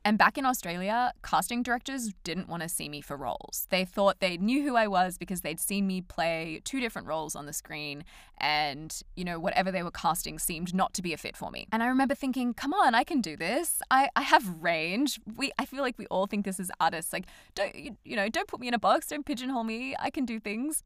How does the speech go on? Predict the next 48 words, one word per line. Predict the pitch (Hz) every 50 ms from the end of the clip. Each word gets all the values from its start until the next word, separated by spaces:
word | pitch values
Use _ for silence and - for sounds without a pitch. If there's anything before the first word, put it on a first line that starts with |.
| _ -
For | - 240
the | 214 220
following | - 233 226 254 285 294
few | - 269 226
years | 208 180 170 165 143 139 147 - -
after | 151 147 151 - 160
Puberty | - - - 160 151 156 151
Blues | - 143 139 135 139 139 135 135 139
and | 139 131 -
after | - - - 160
that | 156 135 - - - _ - -
pilot | - 175 147 147 135 -
season, | - - 139 127 - 143 139 131 127 - - - - - - - - - _ - - _ _ -
I | 214
went | 277 349 -
through | - 440
a | 403
pretty | - 285 247 285
tough | - 277 233 -
time | - 233 202 214 208
getting | 190 185 170 170 165
another | 160 156 147 156
job. | - 170 165 151 143 -
And | - 190 196
what | 208 254
I | 330 427
found | - - - 156 156 156 160 160 185 233 226
was | 208 190 175 170 165 -
that | - 151 147 156 156 156 - -
people | - 220 214 - 359 370 359 - _ - - - -
thought | - 180 190 - -
they | - 180 165
knew | 156 147 151
who | 156 165 160
I | 131 120
was | 117 127 135 - - - - - - - -
because | - 175 180 190 160 143 143 147 143 -
of | 156 -
who | 165 170
I | 143 139
was | 131 139 139 -
on | 151 151
the | 165
screen | - - - 196 240 165 - - -
and | -
the | - 139
kinds | - - 156 147 156 -
of | 170 180 180 180 -